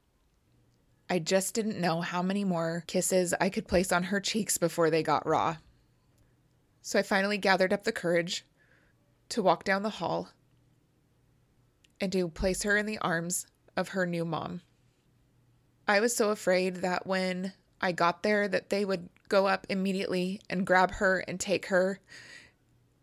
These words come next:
and really only be super concerned about her. But I was wrong. When I walked into the room, they both put, placed their arms around me and just cried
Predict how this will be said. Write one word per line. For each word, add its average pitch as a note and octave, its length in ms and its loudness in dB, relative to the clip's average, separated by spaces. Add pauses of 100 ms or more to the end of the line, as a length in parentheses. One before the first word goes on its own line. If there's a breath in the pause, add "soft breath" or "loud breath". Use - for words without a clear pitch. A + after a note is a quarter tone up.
(140)
and F3+ 420 0 (680)
really A3 260 6
only F#3+ 240 0
be F3+ 160 -4
super F3+ 360 0
concerned E3+ 420 -2
about B2 260 0
her. E3 320 0 (1300)
But G3 100 2
I F3+ 120 4
was F3 180 0
wrong. D3 260 -2 (1000 soft breath)
When F3+ 100 2
I F3+ 60 6
walked E3+ 260 2
into G#3+ 220 -2
the A3 100 0
room, F#3 380 -2
they F3+ 100 2
both F#3 380 2
put, - 240 0 (220)
placed G3 260 -4
their G#3 200 -2
arms F#3 220 -2
around E3+ 300 -2
me F#3 240 -8 (840 loud breath)
and G3 120 0
just F3 180 -2
cried - 480 -2